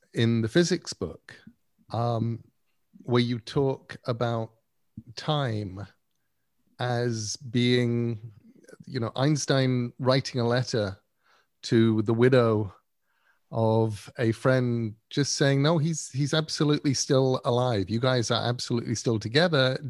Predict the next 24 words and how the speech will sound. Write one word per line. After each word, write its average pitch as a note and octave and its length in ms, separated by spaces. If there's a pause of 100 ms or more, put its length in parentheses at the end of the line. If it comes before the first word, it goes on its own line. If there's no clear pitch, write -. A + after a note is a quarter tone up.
just D3 260 (320)
in C3+ 160
a C#3+ 40
different B2+ 380
time. F#2+ 500 (160)
It's - 360
not, - 520 (760)
it's B2 220
not B2+ 200
the B2 80
past, G2+ 600
it's A2+ 220
all G#2+ 200
now." F#2+ 400 (1000)
And A#2+ 540 (520)
that, D3 420 (920)
weirdly, D3+ 720
I G#2+ 140
found C#3 680
probably C#3+ 920 (480)
not F#3 360
just - 300
the F3 80 (140)
most D#3 320